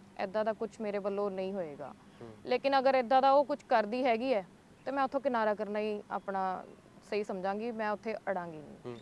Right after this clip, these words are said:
Speaker 2: ਮਤਲਬ ਲੀਵ ਕਰ ਦੋਗੇ ਜੌਬ ਤੁਸੀਂ?
Speaker 1: ਮੈਂ ਕਰਾਂਗੀ ਜੀ।
Speaker 2: ਇੰਨੀ ਵੱਡੀ ਨੌਬਤ ਆ ਜਾਏਗੀ?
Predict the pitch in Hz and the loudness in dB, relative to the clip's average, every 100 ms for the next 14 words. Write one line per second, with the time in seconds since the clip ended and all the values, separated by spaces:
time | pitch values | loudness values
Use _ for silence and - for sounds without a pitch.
0 | 123 135 156 151 147 156 160 165 170 170 | -6 -4 -2 0 0 2 4 4 4 2
1 | 160 151 143 247 240 202 175 160 147 143 | 2 0 0 -2 -2 -2 -4 -8 -12 -18
2 | - - - - - - - - - - | -18 -20 -20 -20 -20 -20 -20 -20 -20 -20
3 | - - - - 131 151 151 151 160 139 | -20 -20 -20 -4 -2 0 0 0 4 4
4 | 143 151 139 143 151 151 | 4 2 2 2 -6 -12